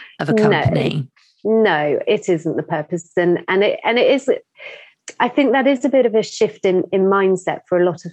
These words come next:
Speaker 2: people, because, of course, we're running our businesses. Part of running a business means that you have to make money. If you don't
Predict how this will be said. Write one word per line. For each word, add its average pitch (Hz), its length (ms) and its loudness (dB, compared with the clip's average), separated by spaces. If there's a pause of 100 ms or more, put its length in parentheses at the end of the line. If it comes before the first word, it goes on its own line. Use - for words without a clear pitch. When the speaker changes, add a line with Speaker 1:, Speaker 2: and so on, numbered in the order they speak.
Speaker 2:
people, 202 400 -2
because, 196 500 -2
of - 160 -6
course, - 500 0
we're 196 100 4
running 185 300 2
our 170 120 -2
businesses. 180 580 -2
Part - 400 -4
of 175 300 0
running 190 340 2
a 170 40 -2
business 180 500 -4
means 160 180 -4
that - 100 -8
you 165 80 -4
have - 240 -6
to - 120 -12
make - 180 -6
money. 156 240 -2
If 156 120 -8
you 185 60 -2
don't 220 240 0